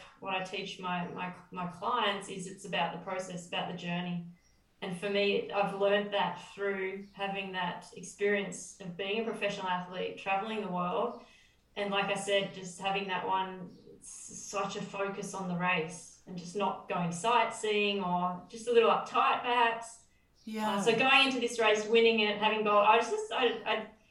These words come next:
Speaker 1: I was just, it was all the inner joy. Yeah, and I got to share it with my friend that was there with me, and that was special too. And a, a boy that I coach, a young up-and-coming
Speaker 2: Yeah.
Speaker 1: champion,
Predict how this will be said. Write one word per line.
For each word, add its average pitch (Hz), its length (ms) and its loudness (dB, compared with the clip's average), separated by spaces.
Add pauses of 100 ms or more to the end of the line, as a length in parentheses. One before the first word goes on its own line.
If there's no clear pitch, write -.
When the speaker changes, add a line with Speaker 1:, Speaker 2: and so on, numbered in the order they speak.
(180)
Speaker 1:
I 214 140 -2
was 208 180 -4
just, - 300 -14
it 226 80 -2
was - 220 0
all 240 240 12
the 226 200 6
inner 226 300 4
joy. 202 680 4 (400)
Yeah, 196 160 -4
and 202 100 -2
I 220 60 0
got 262 160 0
to - 80 -6
share 247 400 8
it 220 60 2
with 226 120 4
my 214 200 -2
friend 214 520 0
that 196 80 -4
was 202 160 -6
there 202 240 4
with 190 240 -6
me, 190 260 -6
and 196 80 -6
that 208 140 0
was 214 140 -4
special 202 400 -4
too. 196 420 0
And 185 220 -8
a, 202 80 0
a - 20 -2
boy 196 220 2
that 196 120 0
I 180 100 0 (140)
coach, 190 280 -4
a 185 60 -12
young 180 440 -4 (460)
up-and-coming 196 600 -2
Speaker 2:
Yeah. 262 120 2
Speaker 1:
champion, 202 720 -2